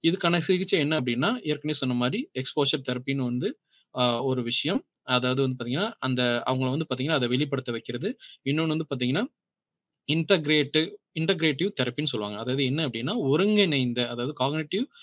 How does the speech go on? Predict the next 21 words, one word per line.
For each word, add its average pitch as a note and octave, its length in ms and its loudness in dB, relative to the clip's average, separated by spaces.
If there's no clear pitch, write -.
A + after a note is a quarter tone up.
ஆ, C#3+ 60 4
அறிவாற்றல் G3+ 560 6
மறுசீரமைப்பு, D3+ 840 0
வெளிப்பாடு F3+ 520 2
சிகிச்சை. C3+ 460 2
வெளிப்பாடு D3+ 400 0
சிகிச்சைன்னா C3 440 -2
exposure C#3+ 440 -2
therapy. C3 240 -10
இதை C#3 120 2
ரெண்டையும் D#3 280 2
சேர்த்து G3 340 2
பண்றது B2 360 -2
தான் F#3 160 -2
integrative D3 800 0
தெரப்பின்னு C#3+ 400 -4
சொல்லி C3 200 -4
சொல்றோம். A#2+ 360 -6
இதுவும் D#3 280 0
யூஸ் C3+ 180 -2
பண்ணலாம். F3 300 -2